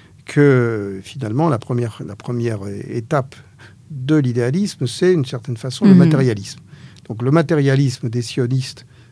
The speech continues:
Speaker 1: euh, matérialisme très pragmatique des sionistes, c'était quelque chose qui non seulement ne le dérangeait pas, mais qui pour lui était porteur, euh, de cette sainteté. De... Et donc c'est pour ça qu'il était dans une espèce de... Un des commentateurs de, de,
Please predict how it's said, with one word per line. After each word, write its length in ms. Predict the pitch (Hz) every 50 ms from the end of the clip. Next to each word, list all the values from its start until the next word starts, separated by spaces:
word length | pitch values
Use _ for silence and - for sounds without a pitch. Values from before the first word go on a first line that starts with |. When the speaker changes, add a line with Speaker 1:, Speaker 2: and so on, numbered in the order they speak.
| - - -
Speaker 1:
euh, 240 | - 107 104 101 101
matérialisme 600 | 101 107 107 - 107 107 110 117 127 120 113 -
très 180 | 110 - - 113
pragmatique 640 | 110 - 143 139 123 147 165 156 160 220 208 151
des 80 | 117 120
sionistes, 380 | 110 - - 170 220 247 - -
c'était 160 | 147 143 113
quelque 180 | 123 127 123
chose 180 | - 160 147 131
qui 120 | - -
non 100 | 123 123
seulement 320 | 110 - - 127 131 135 127
ne 80 | 113
le 60 | 107 107
dérangeait 380 | 113 120 113 123 123 123 143
pas, 200 | 139 - 262 262
mais 100 | 226 160
qui 140 | 123 - 131
pour 240 | 113 - 131 127 131
lui 260 | 139 175 226 240 233 - - - - - - - _ -
était 240 | 151 139 135 165 143
porteur, 720 | 135 - 175 147 131 139 - - 208 233 277 269 226 143 - - - - - - - - - - - -
euh, 360 | 131 135 127 120 117 113 110
de 140 | 107 123 151
cette 240 | 139 - 180 156 -
sainteté. 680 | - - 160 147 131 - 135 123 110 - 254 277 285
De... 320 | 220 147 123 113 110 107 104 107
Et 40 |
donc 300 | 107 123 170 190 165 131 -
c'est 120 | - 135
pour 200 | 123 - 127 -
ça 180 | - - 202 240
qu'il 240 | - - 143 123 120
était 300 | 117 113 - 170 185 180
dans 160 | 143 139 120
une 180 | 107 123 117
espèce 440 | 123 113 110 - - 185 185 160 127
de... 240 | 120 127 117 113 104 107 - - - - - - - -
Un 100 | 127 120
des 100 | 117 110
commentateurs 680 | - 123 127 123 110 123 113 113 - 156 156 143 127
de, 200 | 110 110 107 107
de, 300 | 104 107 104 104 104 104